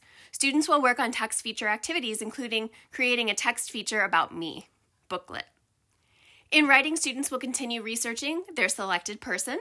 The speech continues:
Students are learning to show grit when researching, as it can often be very difficult to find information they're looking for. In social studies,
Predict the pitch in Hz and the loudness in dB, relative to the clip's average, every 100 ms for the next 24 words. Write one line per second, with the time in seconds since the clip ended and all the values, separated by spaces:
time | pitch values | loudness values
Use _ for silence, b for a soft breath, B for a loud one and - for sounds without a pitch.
0 | 508 _ _ _ _ - - - 277 285 | -8 _ _ _ _ -10 -4 -2 2 2
1 | 294 262 254 247 247 240 233 - 220 214 | 4 4 2 2 0 0 0 2 2 0
2 | 190 214 330 - - 254 247 302 440 226 | 0 0 0 -4 0 2 2 2 2 0
3 | - 254 247 254 254 285 - 466 - 427 | -2 -2 0 0 -2 2 6 6 4 -8
4 | - _ - 254 226 311 370 370 440 - | -8 _ -12 -10 -6 -4 -4 -4 -8 -8
5 | - 196 - 247 208 214 226 320 269 160 | -2 -2 -2 -2 -2 -2 -4 -4 -4 -4
6 | - 220 240 302 370 285 - - - _ | -6 -6 -4 -4 -4 -6 -6 -8 -10 _
7 | _ _ B B B B B 339 349 339 | _ _ B B B B B 4 6 2
8 | 320 302 285 277 | 0 0 0 0